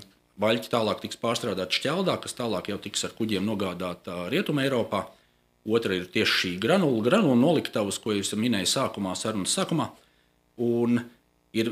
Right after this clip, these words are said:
ir vēl plāni, kur ir mums, nu, īstenībā tas saraksts kolēģiem kabinetā, kas nodarbojas tieši ar šiem jautājumiem, ir gana, gana garš, kur ir uzņēmumi, kas nāk un izsaka vēlmi, ā, ļoti dažādās sfērās un nozarēs, bet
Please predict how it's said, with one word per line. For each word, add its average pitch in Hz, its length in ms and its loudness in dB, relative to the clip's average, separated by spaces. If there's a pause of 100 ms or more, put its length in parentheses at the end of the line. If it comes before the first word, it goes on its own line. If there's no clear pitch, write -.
ir 123 160 2
vēl 185 160 6
plāni, 165 540 4
kur 135 220 4
ir 123 200 4
mums, 143 360 4
nu, 143 120 6
īstenībā 139 380 4
tas - 180 2
saraksts - 400 4
kolēģiem 120 680 4
kabinetā, 113 540 0
kas 107 180 -2
nodarbojas 110 460 -2
tieši 117 200 -2
ar - 80 -8
šiem 110 220 -2
jautājumiem, 117 340 0
ir 104 160 -6
gana, 107 300 0
gana 117 260 0
garš, - 380 2 (340)
kur 110 80 0
ir 110 160 0
uzņēmumi, 120 440 2
kas 113 200 -2
nāk 147 320 -2
un 117 80 2
izsaka 113 360 -2
vēlmi, 160 440 2
ā, - 800 -6 (240)
ļoti 117 400 4
dažādās 107 540 4
sfērās 139 420 2
un 110 80 0
nozarēs, 147 560 2
bet 113 220 -4